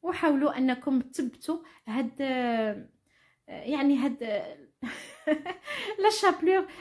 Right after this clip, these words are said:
على هاد الكويرات مزيان، يعني شدوا الكره بين يديكم وثبتوا فيها هاد لا شابلور مزيان. ما كيتحلوا لا في الزيت لا والو، م-، داك الجبن اولا داك طريف ديال الفرماج اللي كنديروا لهم في الداخل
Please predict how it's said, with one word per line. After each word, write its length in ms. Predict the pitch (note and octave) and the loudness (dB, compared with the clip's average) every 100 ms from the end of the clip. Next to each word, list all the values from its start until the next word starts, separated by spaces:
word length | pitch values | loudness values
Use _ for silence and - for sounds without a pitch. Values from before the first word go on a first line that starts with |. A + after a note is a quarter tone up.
| D4+ | -4
على 220 | B3 D4 | 2 4
هاد 200 | E4+ C#4+ | 4 4
الكويرات 600 | D4 E4 D4+ C#4 D4 D4 | 2 4 6 6 4 2
مزيان، 520 | C4 B3+ B3+ G#3 F#3+ G#3 | 0 2 0 0 -4 -6
يعني 280 | A3 G#3+ C4 | -2 0 -2
شدوا 300 | A#3+ G#3+ D4+ | -2 2 2
الكره 380 | D4+ C4+ F4 G#3+ | 2 0 0 0
بين 180 | A#3+ G4+ | 0 4
يديكم 540 | F4+ A#3 D4 D4 G#4+ - - _ - | 2 2 0 0 -2 -4 -18 _ -6
وثبتوا 720 | C#4 D4 D4 - - G4+ - | -2 0 0 -2 0 0 0
فيها 400 | B3+ E4 D#4+ D4+ | 0 2 4 2
هاد 200 | D4+ - D4 C#4+ C4+ C4 | 0 0 0 0 -2 -2
لا 60 | C4 | -2
شابلور 500 | D4 C4+ C#4 D4+ D4+ | 0 -2 0 -2 2
مزيان. 460 | A#3 A3 G#3+ F3+ - _ _ _ _ _ _ _ _ _ _ _ _ _ _ _ | 0 0 -4 -6 -8 _ _ _ _ _ _ _ _ _ _ _ _ _ _ _
ما 80 | B3+ | -4
كيتحلوا 560 | D4 F#4+ - D#4+ C#4+ C#4 - | 0 0 0 2 2 2 -2
لا 100 | B3+ | -6
في 120 | A#3+ | -6
الزيت 360 | F#3 B3 D4+ D4+ - A3+ | -6 -2 -2 -4 -12 -4
لا 120 | G#3+ | -2
والو، 580 | G3+ C#4 C4 B3 C#4 - | 0 0 0 -2 -6 -10
م-، 480 | G#3+ G#3 A3 A3 A3 | -8 -4 -2 -2 -2
داك 240 | A3 C#4+ | -2 -2
الجبن 460 | D4+ C#4 D#4 C4 B3 | -2 2 2 2 0
اولا 240 | - A#3 | 0 -2
داك 380 | A3+ B3 B3 A#3+ - - - A#3 A#3 | -2 -4 -6 -6 -8 -18 -6 -4 0
طريف 360 | F#4 E4 - | 2 2 0
ديال 320 | - A3 C#4 C#4 | -8 -2 0 0
الفرماج 420 | C4+ C#4+ C#4 B3+ | 0 0 2 0
اللي 140 | A#3 | 0
كنديروا 360 | - C#4 C4+ C4+ | -2 0 0 0
لهم 200 | B3+ B3 | 0 0
في 80 | A3 | -4
الداخل 440 | F#3 C4 C#4 | -4 -2 0